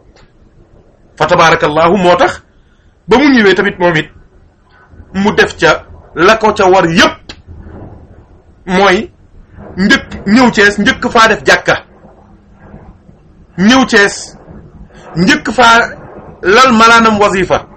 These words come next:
ñëw Cees, njëkk faa def xadaratul jumaa, ñëw Cees, gaa yépp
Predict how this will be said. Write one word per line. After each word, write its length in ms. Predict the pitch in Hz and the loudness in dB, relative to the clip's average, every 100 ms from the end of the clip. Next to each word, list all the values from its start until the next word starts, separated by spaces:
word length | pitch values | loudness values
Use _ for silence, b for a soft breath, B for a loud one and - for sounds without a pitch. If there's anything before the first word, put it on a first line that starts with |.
| - - - - - B B B | -20 -20 -20 -20 -20 B B B
ñëw 280 | 175 226 269 | -2 0 0
Cees, 240 | 247 247 240 | 0 0 0
njëkk 260 | 247 - | -2 -2
faa 180 | 226 247 | -2 0
def 120 | 240 240 | 0 0
xadaratul 500 | 226 214 208 196 147 | 0 0 -2 -4 -4
jumaa, 280 | 147 110 90 - - - - - - - | -2 -2 -4 -10 -16 -18 -20 -20 -16 -2
ñëw 260 | 233 294 - | 0 0 0
Cees, 500 | 262 254 - - - - - - - - - - - - - | 2 0 -2 -14 -20 -20 -20 -20 -20 -20 -20 -20 -20 -20 -4
gaa 220 | 214 240 | 0 2
yépp 280 | 247 349 370 | 4 2 2